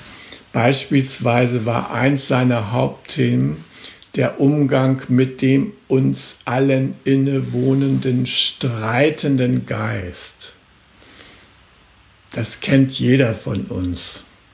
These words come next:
Streitenden Geist, ja.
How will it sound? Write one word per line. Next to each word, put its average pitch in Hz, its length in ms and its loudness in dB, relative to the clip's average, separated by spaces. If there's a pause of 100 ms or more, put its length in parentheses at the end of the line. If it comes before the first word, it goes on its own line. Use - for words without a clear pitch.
(560)
Streitenden 110 1160 -2
Geist, 95 640 -8
ja. 110 280 -6